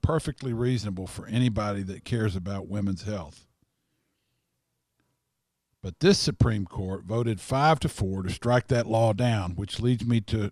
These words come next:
only one conclusion, that we need more conservatives on the Supreme Court of the United States, and we need four more years of President Donald Trump in the White House, Pence said.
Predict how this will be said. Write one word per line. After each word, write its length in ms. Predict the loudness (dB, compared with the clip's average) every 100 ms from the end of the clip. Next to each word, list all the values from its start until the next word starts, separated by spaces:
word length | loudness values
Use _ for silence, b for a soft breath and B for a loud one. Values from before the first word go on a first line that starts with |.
| -4
only 280 | -2 0 0
one 240 | -2 -4
conclusion, 720 | -4 -10 -6 -2 -2 -2 -10
that 180 | -10 -12 -10
we 140 | -2
need 400 | 2 4 2 -2 -14 _ _ _ _ _ _ -6
more 220 | 0 0
conservatives 720 | 2 0 4 4 6 4 2
on 140 | 0
the 80 | 0
Supreme 520 | -2 -6 0 4 6
Court 280 | 4 4 4
of 100 | 4
the 60 | 2
United 420 | 0 2 2 0
States, 560 | -4 -6 -6 -8 -12 -12
and 120 | -6 -2
we 120 | 2
need 280 | 4 2 0
four 320 | -2 2 4
more 240 | 4 4
years 440 | 4 2 0 -2 -6
of 180 | -6
President 460 | -2 0 0 -2 -4
Donald 320 | -4 -2 -4
Trump 340 | -6 -4 -4 -6
in 60 |
the 80 | -8
White 320 | -8 -8 -8
House, 400 | -12 -18 -18 -20 _ _ _ _ _ _ _ _ _ _ _ _ _ _
Pence 240 | -6 -6
said. 420 | -8 -10 -10 -14